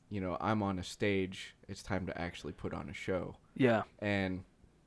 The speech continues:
Speaker 1: if you look at bands like Avatar, uh, have, have you listened to Avatar?
Speaker 2: Yeah.
Speaker 1: Like, I, I went and saw them, um,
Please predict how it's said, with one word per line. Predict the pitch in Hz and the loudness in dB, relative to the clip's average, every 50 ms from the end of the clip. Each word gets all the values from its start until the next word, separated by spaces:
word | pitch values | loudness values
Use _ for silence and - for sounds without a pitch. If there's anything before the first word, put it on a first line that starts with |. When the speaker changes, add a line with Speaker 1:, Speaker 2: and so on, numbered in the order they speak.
| _ - - - - - | _ -20 -20 -20 -10 -8
Speaker 1:
if | 98 98 - | -8 -4 0
you | 135 131 | 2 4
look | 127 113 - | 4 4 2
at | - 80 - | 2 -2 0
bands | 117 107 101 101 98 95 87 - - | 2 2 2 2 2 0 -4 -4 -2
like | 92 95 90 85 - - | -2 -2 -2 -2 -4 -2
Avatar, | 98 104 113 120 113 101 - - - - - - 95 - - - - - - - - - - - | 2 2 4 4 2 -2 -2 -2 -2 -2 -2 -4 -6 -8 -14 -20 -20 -20 -20 -20 -20 -20 -14 -4
uh, | - 92 95 92 90 90 85 - - - | 2 4 4 4 4 2 0 -2 -4 -4
have, | 104 92 - - | -4 -4 -2 -4
have | 98 95 113 | -4 0 0
you | 113 107 | 2 4
listened | 113 117 - - 120 | 4 2 2 2 0
to | 104 107 | 2 2
Avatar? | 107 110 117 156 165 | 2 4 6 10 10
Speaker 2:
Yeah. | 165 165 143 127 131 - - - - - - - - | 12 12 10 10 8 2 0 -12 -20 -20 -20 -10 0
Speaker 1:
Like, | - 120 120 117 - - - - | 4 6 6 6 4 0 -2 2
I, | 104 113 123 110 | 6 6 6 8
I | - 117 127 | 6 6 6
went | 131 143 139 101 | 6 4 4 2
and | 110 - | 0 -2
saw | - 143 123 120 117 | 2 4 6 6 6
them, | 110 113 113 113 110 107 104 104 107 - - - - - | 6 6 4 4 4 2 0 -2 -6 -8 -16 -16 -8 -4
um, | 98 95 95 92 92 92 92 95 | 0 0 0 0 0 -2 -4 -6